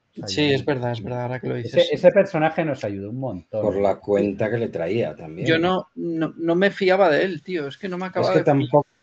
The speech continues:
Speaker 3: te podías fiar de él.
Speaker 1: ¿No?
Speaker 3: Porque él quería recuperar la, el tesoro como fuera.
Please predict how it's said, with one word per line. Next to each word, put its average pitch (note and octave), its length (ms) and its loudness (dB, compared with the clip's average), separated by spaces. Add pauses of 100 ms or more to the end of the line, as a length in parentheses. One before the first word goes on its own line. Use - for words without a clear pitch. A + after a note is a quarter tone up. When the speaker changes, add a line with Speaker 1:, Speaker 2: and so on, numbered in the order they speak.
Speaker 3:
te B2 80 -14
podías G#2+ 320 2
fiar F#2 300 -2
de E2 100 -6
él. D#2 140 -10 (1160)
Speaker 1:
¿No? C3 160 0
Speaker 3:
Porque G#2+ 500 2
él C3 320 -4
quería C3 500 4
recuperar G#2+ 1040 -2
la, F2+ 340 -8
el E2+ 280 -10
tesoro G#2 400 -8
como F#2+ 240 -10
fuera. D#2+ 340 -14